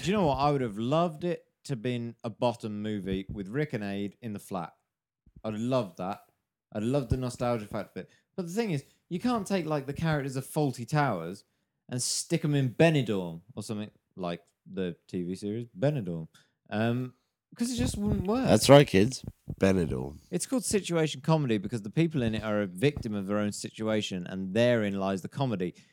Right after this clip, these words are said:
Speaker 1: If you take the situation away from Bottom, which was these two people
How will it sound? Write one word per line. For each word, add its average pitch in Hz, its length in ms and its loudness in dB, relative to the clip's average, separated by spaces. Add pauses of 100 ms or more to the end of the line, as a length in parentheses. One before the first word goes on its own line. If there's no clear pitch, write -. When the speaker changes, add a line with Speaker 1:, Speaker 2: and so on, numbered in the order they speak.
(140)
Speaker 1:
If - 80 -10
you 147 80 4
take 180 340 4
the 151 80 -6
situation 143 720 0
away 104 220 0
from 98 200 -6
Bottom, 92 500 2 (240)
which 120 220 2
was 107 400 4
these 101 220 0
two 127 320 4
people 95 640 -2